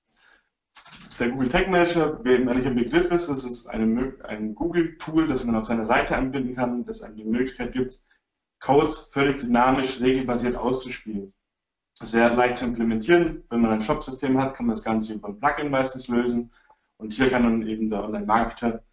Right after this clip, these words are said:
drin agieren. Im ersten Schritt muss man, äh, dem Google Tag Manager ein benutzerdefiniertes Tag anlegen.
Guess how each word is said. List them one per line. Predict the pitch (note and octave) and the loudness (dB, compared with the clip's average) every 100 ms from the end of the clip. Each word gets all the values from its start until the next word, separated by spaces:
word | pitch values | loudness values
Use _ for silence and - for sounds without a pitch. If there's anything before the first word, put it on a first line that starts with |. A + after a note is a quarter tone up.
| _ _ | _ _
drin | - A2 G#2+ G#2+ | -4 -2 -2 -6
agieren. | A2 G#2+ A2+ G2+ - - _ _ _ _ _ _ _ _ _ _ _ _ _ _ - | -10 -2 0 0 -4 -16 _ _ _ _ _ _ _ _ _ _ _ _ _ _ -4
Im | A2+ | 0
ersten | F3+ F3 F3 | 0 2 2
Schritt | E3+ E3+ - - | 2 2 -2 -6
muss | B2 B2 | -4 0
man, | A2+ A2 A2 - A2+ | 0 0 -2 -6 -2
äh, | A2 G#2+ G#2 G#2 G2+ G2 _ - | 0 0 -2 -4 -6 -12 _ -12
dem | G#2 G2+ G2 _ _ _ _ _ _ _ | -8 -8 -10 _ _ _ _ _ _ _
Google | A2+ G#2+ | -6 -2
Tag | D#3+ E3 | -2 0
Manager | E3+ E3 D#3+ D#3+ D#3 - - _ _ _ | 2 0 0 0 -2 -4 -18 _ _ _
ein | - A2 G#2+ G#2+ | 2 4 4 2
benutzerdefiniertes | A2+ C3 C3+ A#2+ A2+ A#2 - A2 A2 G#3+ - - | 0 0 0 0 0 -2 -2 0 2 2 2 0
Tag | F3 - | 0 2
anlegen. | E3 D#3+ D#3 D#3 D#3 | 2 2 2 0 -2